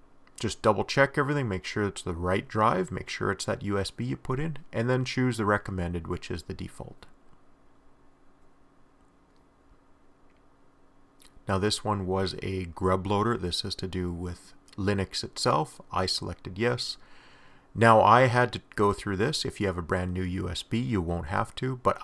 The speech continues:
I happen to have a Windows installer on this one, so it's gotta wipe that out. And then we'll return once this is finished. It may take you five minutes, may take you thirty minutes.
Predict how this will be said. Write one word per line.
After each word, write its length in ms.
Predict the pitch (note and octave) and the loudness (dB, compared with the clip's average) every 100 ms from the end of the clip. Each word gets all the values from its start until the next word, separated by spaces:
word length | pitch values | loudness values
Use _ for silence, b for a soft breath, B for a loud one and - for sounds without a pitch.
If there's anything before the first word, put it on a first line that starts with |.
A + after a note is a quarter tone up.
| - | 0
I 140 | G2 | 0
happen 340 | F#2 G2 - F#2 | 0 -2 -2 -4
to 60 | |
have 200 | F2 F2+ | -2 -2
a 60 | F2 | -4
Windows 720 | E2 F#2 G2+ G2 F#2+ F2+ - - | -2 -2 2 2 2 0 -6 -8
installer 640 | G2 - G2+ F#2 F#2 F2+ | -6 -4 -2 0 0 -2
on 280 | - F2+ G2 | -2 -2 -2
this 200 | G2+ - | -4 -6
one, 160 | G#2+ G#2 | -6 -6
so 160 | - | -8
it's 100 | - | -8
gotta 180 | - F#2 | -6 -6
wipe 340 | E2+ F#2 E2 - | -4 -6 -8 -10
that 240 | - - | -10 -8
out. 160 | - - _ - b b b b b b b b b b | -10 -12 _ -20 b b b b b b b b b b
And 80 | G#2+ | 0
then 160 | C#3+ D3+ | 2 4
we'll 120 | D3 | 4
return 640 | C3 B2 - D3+ A#2+ C#3 C#3 - | 4 2 4 6 6 4 -2 -2
once 240 | G2 G2+ | -2 0
this 180 | - G2 | -2 -4
is 120 | - | -4
finished. 340 | - B2+ F#2+ - | -4 -4 -4 -4
It 100 | G#2 | -4
may 160 | G2 | -2
take 300 | G2+ A2 G#2+ | -2 -2 -2
you 80 | A2 | -4
five 280 | - A2 G2+ | 2 4 4
minutes, 300 | G2+ A2+ - F#2+ | 2 -4 -6 -6
may 120 | F#2 | -4
take 380 | - F#2 - G2+ | -2 -4 -4 -4
you 680 | F#2+ F#2+ - F#3+ F#2+ C3 - - _ - - - - | -2 -2 -2 -2 -2 -4 -8 -16 _ -20 -20 -20 -20
thirty 280 | - G#2+ F2+ | -4 -2 -2
minutes. 480 | E2+ - - - - | -4 -8 -10 -14 -16